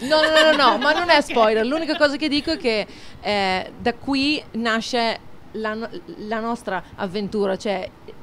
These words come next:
Speaker 1: il, il, il nostro divenire di, di agenti di questo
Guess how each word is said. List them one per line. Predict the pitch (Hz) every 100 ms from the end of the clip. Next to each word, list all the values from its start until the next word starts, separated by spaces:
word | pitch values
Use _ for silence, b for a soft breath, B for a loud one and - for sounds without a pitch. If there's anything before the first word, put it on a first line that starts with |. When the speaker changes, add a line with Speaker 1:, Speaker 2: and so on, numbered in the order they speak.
| - - -
Speaker 1:
il, | 240 240 233 - -
il, | 254 240 233 214 -
il | 240 233
nostro | 240 247 - 220 220
divenire | 220 202 220 220 214 208 208 196 - -
di, | 170 208 - - - - - -
di | 175 220 202 -
agenti | 208 202 214 208 190 220 180 - -
di | 196
questo | - 220 -